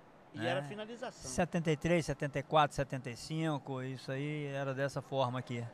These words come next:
Speaker 1: Agora falando do crescimento da Copa Leão Dourado, mestre, mil atletas, eu acho que agora o senhor bateu mais um recorde. Isso é um resultado do trabalho forte que a Liga vem fazendo. E o prestígio também que o pessoal do senhor aqui,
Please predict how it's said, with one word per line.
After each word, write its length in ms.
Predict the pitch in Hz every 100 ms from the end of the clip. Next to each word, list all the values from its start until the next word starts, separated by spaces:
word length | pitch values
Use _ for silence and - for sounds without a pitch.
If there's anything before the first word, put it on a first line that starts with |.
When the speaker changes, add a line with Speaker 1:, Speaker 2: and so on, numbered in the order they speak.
| -
Speaker 1:
Agora 280 | 151 208 226
falando 340 | 214 208 226
do 80 | 208
crescimento 580 | 214 208 202 185 202 196
da 140 | 196
Copa 300 | - 190 202
Leão 180 | 196 196
Dourado, 340 | 196 175 160
mestre, 380 | 151 175 160 -
mil 480 | 156 160 175 220 214
atletas, 800 | 165 151 151 165 180 156 - - - - - -
eu 140 | 165
acho 200 | 170 190
que 120 | - 196
agora 880 | 160 160 170 190 202 190 175 - - - - - -
o 60 | -
senhor 140 | 190
bateu 280 | 190 - 196
mais 260 | 185 220 208
um 60 |
recorde. 640 | 170 170 196 208 208 208 220 - - - - -
Isso 320 | 170 202 226
é 180 | 202 180
um 200 | 190 190
resultado 360 | 180 190 - 175
do 80 | 170
trabalho 340 | 170 156 165
forte 320 | - 165 175 -
que 60 |
a 40 | 151
Liga 220 | 165 156
vem 140 | 151
fazendo. 600 | 151 139 123 151 175 190 - - - - -
E 360 | 160 226 247 254
o 40 |
prestígio 360 | 254 240 - 220
também 200 | 220 233
que 80 | -
o 40 |
pessoal 380 | - 220 196 214
do 60 | -
senhor 200 | 226 220
aqui, 220 | 185